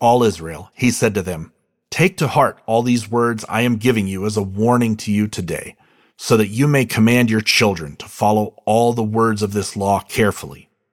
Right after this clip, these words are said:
For they are not meaningless words to you, but they are your life, and by them you will live long in the land you are crossing the Jordan to possess."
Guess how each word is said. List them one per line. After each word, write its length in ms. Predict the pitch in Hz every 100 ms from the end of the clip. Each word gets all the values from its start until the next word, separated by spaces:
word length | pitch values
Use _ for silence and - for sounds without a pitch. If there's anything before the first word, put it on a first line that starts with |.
| _ _
For 240 | - 120
they 160 | 127 185
are 100 | 143
not 240 | 131 123
meaningless 580 | 117 135 131 120 113 -
words 380 | 98 104 104 -
to 120 | 98
you, 360 | 82 73 78 -
but 140 | 107 101
they 160 | 123
are 140 | 131 117
your 200 | 101 98
life, 500 | 104 104 73 - - _ _ -
and 160 | 104
by 220 | 110 135
them 320 | 117 67 - _ _ _ _
you 180 | - 92
will 160 | 123 123
live 240 | 123 110
long 400 | 95 113 127 135
in 80 | 135
the 100 | 139
land 420 | 110 104 98 95
you 140 | 87 92
are 80 | 104
crossing 500 | - 110 92 110 107
the 100 | 107
Jordan 460 | 107 101 73 73
to 100 | -
possess." 640 | - 80 98 - - -